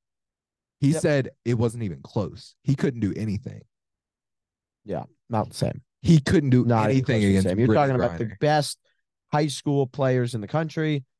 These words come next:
Speaker 1: That, but you see
Speaker 2: versus
Speaker 1: my point.
Speaker 2: some of the best
Speaker 1: The whole,
Speaker 2: W N B A
Speaker 1: the
Speaker 2: players.
Speaker 1: whole argument is this, oh, this,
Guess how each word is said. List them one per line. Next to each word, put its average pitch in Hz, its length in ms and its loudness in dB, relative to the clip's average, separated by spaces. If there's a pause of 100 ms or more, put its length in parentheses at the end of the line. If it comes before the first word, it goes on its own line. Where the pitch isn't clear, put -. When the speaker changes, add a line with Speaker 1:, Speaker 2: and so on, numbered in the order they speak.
(120)
Speaker 1:
That, 151 100 -2
but 139 240 -4
you 160 60 -10
see 151 100 -2
Speaker 2:
versus 175 180 -4
Speaker 1:
my 156 140 -2
point. 123 320 -6
Speaker 2:
some 185 160 -4
of 170 120 -6
the 160 80 -6
best 147 460 -6 (140)
Speaker 1:
The 151 100 -4
whole, 165 480 -2
Speaker 2:
W - 0 -
N 151 60 -6
B 131 60 -6
A 120 40 -4
Speaker 1:
the 143 120 -4
Speaker 2:
players. - 120 -8
Speaker 1:
whole 156 300 -2
argument 123 440 -4
is 107 200 -6
this, 117 300 -8
oh, 120 260 -2 (220)
this, 127 220 -6